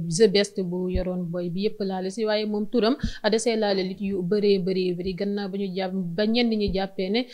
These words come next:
coow li, coow li moom muy Baye Zal nekkoon manager Sidi Diop, moom la ñuy sekkal tey waxtaan moom mu indi ñu ay leeral si li ni mel ak, euh, tuuma yi nga xamante ne ni ñu ngi ko siy tuumal. Ci loolee yëpp dina ko leeral tey,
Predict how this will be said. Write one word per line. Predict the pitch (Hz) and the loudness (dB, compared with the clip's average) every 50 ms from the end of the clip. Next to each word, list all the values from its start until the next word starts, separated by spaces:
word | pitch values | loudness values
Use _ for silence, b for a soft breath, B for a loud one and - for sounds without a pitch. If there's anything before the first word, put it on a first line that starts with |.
| B B B - 226 226 226 - | B B B 0 0 0 4 4
coow | 262 233 220 | 4 6 6
li, | 220 208 208 | 4 4 4
coow | - - 214 196 196 | 4 2 2 2 2
li | 196 190 190 | 2 0 0
moom | 190 180 175 185 196 196 190 | 0 -2 -2 -2 -2 -2 -2
muy | 190 190 180 180 170 | -2 -2 -2 -2 0
Baye | 175 190 190 202 202 | 2 2 2 2 2
Zal | - 180 202 233 269 247 | 0 -2 -4 -4 -2 -2
nekkoon | 226 240 233 - 240 226 226 | -2 -2 0 0 -2 -2 0
manager | 226 226 226 202 185 202 202 196 196 | -2 -2 -2 -2 -2 -2 -2 -2 -2
Sidi | - - 196 170 180 165 | -4 -6 -6 -4 -4 -2
Diop, | - 190 226 226 262 254 B B B B B | -2 -2 -2 -2 -2 -4 B B B B B
moom | 226 214 220 220 214 214 | -2 0 0 0 0 0
la | 202 | 0
ñuy | 202 208 202 202 202 | 0 0 0 0 -2
sekkal | 202 214 220 220 - 220 202 202 | -2 -4 -6 -4 -4 -4 -4 -2
tey | - 196 190 | 0 0 0
waxtaan | 190 190 190 - 190 185 185 | 0 -2 -2 -4 -4 -4 -2
moom | 190 185 185 190 | -4 -4 -4 -4
mu | 196 - | -4 -2
indi | - 220 226 214 | -2 -4 -2 -4
ñu | 220 233 | -4 -4
ay | - 214 208 202 | -2 -2 -2 -2
leeral | 196 190 180 185 185 | -2 -2 -4 -4 -4
si | 180 - 196 | -2 -2 -2
li | 190 185 | 0 0
ni | 185 180 | -2 -2
mel | 170 175 185 196 - | -2 -2 -4 -4 -4
ak, | 185 185 - - | -6 -10 -6 -6
euh, | 185 180 180 180 180 185 180 - | -4 -4 -2 -4 -4 -6 -4 -2
tuuma | 247 254 240 220 214 | 2 4 4 4 4
yi | 202 196 | 4 2
nga | 196 190 | 0 -2
xamante | - 196 196 190 190 196 190 | -4 -6 -6 -6 -6 -6 -4
ne | 185 | -4
ni | 180 185 190 | -4 -2 -2
ñu | 190 190 | -2 -4
ngi | 180 | -4
ko | - 185 | -6 -6
siy | 180 - 196 190 | -4 -4 -6 -4
tuumal. | - 240 240 220 220 233 240 233 | -4 -4 -2 -2 -2 -2 -2 -2
Ci | - 233 | -2 -2
loolee | 233 233 214 208 214 208 214 226 | 0 2 2 4 4 4 4 2
yëpp | 233 - - 220 | 2 0 0 0
dina | 208 214 208 202 | 0 0 0 0
ko | - 202 | 0 0
leeral | 196 190 190 185 185 180 | 2 2 0 0 -2 0
tey, | 175 208 214 262 | 4 6 6 6